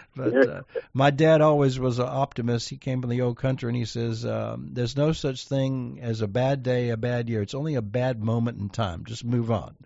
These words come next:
Speaker 1: So he was,
Speaker 2: There you go.
Speaker 1: he, he had that wonderful philo-, philosophy of life. I mean, he even, uh, certain crises, you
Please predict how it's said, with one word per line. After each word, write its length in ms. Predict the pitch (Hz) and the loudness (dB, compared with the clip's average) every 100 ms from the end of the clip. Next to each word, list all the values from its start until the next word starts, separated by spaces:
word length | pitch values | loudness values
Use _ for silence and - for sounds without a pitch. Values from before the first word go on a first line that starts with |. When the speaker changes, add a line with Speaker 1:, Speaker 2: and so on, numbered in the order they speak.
| - - - | -20 -20 -20
Speaker 1:
So 260 | - - - | -12 -10 -6
he 160 | 117 123 | -6 -4
was, 180 | 110 - | 0 8
Speaker 2:
There 160 | - | 8
you 160 | 170 143 | 10 8
go. 300 | 139 185 - | 8 6 6
Speaker 1:
he, 200 | 131 120 120 | 2 -2 -2
he 200 | 110 135 | -2 0
had 220 | 135 139 131 | 0 0 0
that 360 | 123 120 - | -2 -6 -14
wonderful 480 | 151 135 151 147 143 | -4 0 0 2 0
philo-, 480 | - 135 - 131 127 | 0 -2 0 0 -2
philosophy 720 | - 127 135 143 - 117 113 | -2 0 2 0 -2 -6 -4
of 120 | 113 | -4
life. 340 | 113 120 107 107 _ - - _ 110 | -4 -4 -4 -6 _ -20 -20 _ -12
I 40 | |
mean, 200 | 107 104 | -6 -4
he 80 | 120 | -4
even, 400 | 123 120 113 - | -4 -4 -6 -6
uh, 560 | 95 127 135 147 - | -12 -12 -12 -16 -14
certain 260 | - 131 123 | -6 -4 -4
crises, 540 | - 123 131 - 113 | -4 -2 -2 -4 -8
you 320 | 123 113 120 | -8 -10 -12